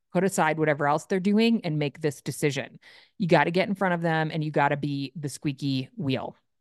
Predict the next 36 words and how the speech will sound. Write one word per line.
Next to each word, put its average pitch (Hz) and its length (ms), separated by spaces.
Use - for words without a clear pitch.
The - 60
squeaky 175 360
wheel? 190 400
I 160 60
think - 180
so. - 280
<laughs> - 800
So - 220
I 202 80
think - 260
that's 156 220
the 156 100
phrase. 123 260
So 180 520
you, 202 380
you 220 260
should 208 300
feel 247 380
uncomfortable 180 880
about 147 380
how 156 140
many 160 220
times 147 280
you're - 100
emailing 175 340
someone, 143 380
but 147 120
guess 156 220
what? 143 160
You 175 160
can 151 180
set - 340
this 240 200
up 123 300
in 156 160
your 156 160